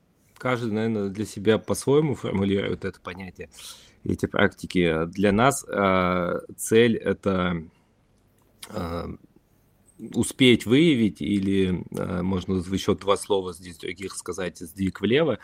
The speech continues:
И контекст такой, что если у нас есть, а, наш процесс создания приложений,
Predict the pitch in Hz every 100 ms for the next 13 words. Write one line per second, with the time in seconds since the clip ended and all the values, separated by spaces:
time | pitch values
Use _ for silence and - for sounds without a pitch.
0 | - - - - - - 98 95 92 90
1 | - - _ _ _ _ _ _ - -
2 | 107 101 120 - 104 - 107 - - 98
3 | 101 95 98 - 104 95 - 95 92 92
4 | 95 92 - 98 - 98 - 87 95 92
5 | 92 90 - 92 87 95 90 87 82